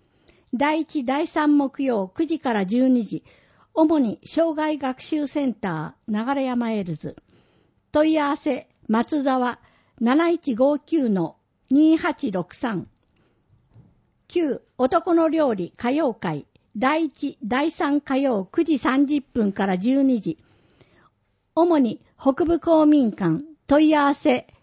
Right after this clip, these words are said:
柏瀬。電話、七一五三の四七五五。十、ひまわり健康体操、筋トレ。毎週土曜、十時から十一時三十分。主に、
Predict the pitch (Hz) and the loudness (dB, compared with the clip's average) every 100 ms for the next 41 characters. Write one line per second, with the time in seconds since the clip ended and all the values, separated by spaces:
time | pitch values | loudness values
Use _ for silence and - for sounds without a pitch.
0 | _ _ _ 247 220 320 302 294 - 277 | _ _ _ 0 2 2 2 2 -2 -6
1 | - _ _ _ _ _ 190 254 285 269 | -6 _ _ _ _ _ 2 4 6 4
2 | 254 - _ 226 247 311 339 320 285 254 | 2 -2 _ 0 4 4 4 2 2 4
3 | 294 - 339 254 202 190 - 240 294 311 | 4 2 0 2 2 -2 2 6 6 6
4 | 320 320 233 196 220 240 220 220 156 - | 4 2 -2 -2 0 0 0 -2 -2 -8
5 | _ _ _ _ _ _ _ 247 302 285 | _ _ _ _ _ _ _ -2 2 2
6 | 190 - _ _ - 294 349 330 262 - | 0 -8 _ _ 4 6 6 4 0 0
7 | 302 320 311 320 294 330 277 262 208 170 | 2 2 2 2 4 2 0 2 0 0
8 | 165 - _ _ 262 262 - 247 220 - | -2 -10 _ _ 2 2 2 0 -2 -6
9 | _ _ _ _ _ - 262 330 - 320 | _ _ _ _ _ 0 2 4 2 2
10 | 302 277 285 269 175 - 208 339 330 262 | 4 4 4 2 0 -2 0 2 2 -2
11 | - 220 196 240 302 311 320 269 233 254 | 0 0 2 2 2 2 0 -2 -2 0
12 | 254 262 262 _ 185 175 - _ _ _ | 0 0 -4 _ -2 -2 -4 _ _ _
13 | - 339 320 233 - | 0 2 4 2 -2